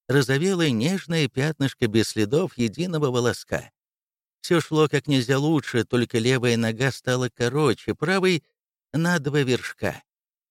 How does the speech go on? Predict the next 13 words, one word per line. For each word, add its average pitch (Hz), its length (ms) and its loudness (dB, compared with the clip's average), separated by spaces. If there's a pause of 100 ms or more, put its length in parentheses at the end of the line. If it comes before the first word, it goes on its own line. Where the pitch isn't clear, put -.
(720)
«Вот 180 340 4 (180)
так 214 240 6
и 214 60 2
я 180 360 4
не 180 100 0
полусвятой!» — 139 1000 2 (320)
восхищённо 123 840 0
воскликнула 127 600 0
старуха-мать. 123 760 -2 (680)
«Сказал 160 680 -2
быть 156 360 0
тебе 156 220 -2
хромым, 175 540 -4